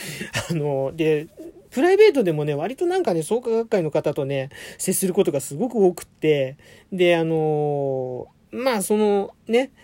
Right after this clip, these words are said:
いい人ももちろんいるんですよ。だけど、すごくね、癖の強い方もいらっしゃって、で、その癖の強い方のね、印象がね、とっても強くって、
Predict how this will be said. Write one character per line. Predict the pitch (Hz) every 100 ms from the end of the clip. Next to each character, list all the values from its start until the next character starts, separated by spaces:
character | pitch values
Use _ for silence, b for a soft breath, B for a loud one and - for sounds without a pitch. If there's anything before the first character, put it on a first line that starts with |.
| b
い | 254 359
い |
人 | - - 254
も | 190
も | 185
ち | 262
ろ | 220
ん |
い | 185
る | 233
ん |
で | 170
す | -
よ。 | 143
だ | 151 170
け | 151
ど、 | 135 - B -
す | -
ご | 226 330
く | 247
ね、 | 185 151 147 B B _ _
癖 | - - 262
の | 240
強 | 196 202
い |
方 | 185 165 151
も | 143
い | 139
ら | 156
っ |
し | -
ゃ |
っ | 156
て、 | 143 135
で、 | 143
そ | 135
の | 196
癖 | 196 - 440
の | 370
強 | - 339
い | 330
方 | 262 254
の | 233 175
ね、 | 170
印 | 160 185
象 | 190 175
が |
ね、 | 170 151
と | -
っ |
て | - 392
も | 349
強 | - 359
く | 277
っ |
て、 | - _ 165 165 131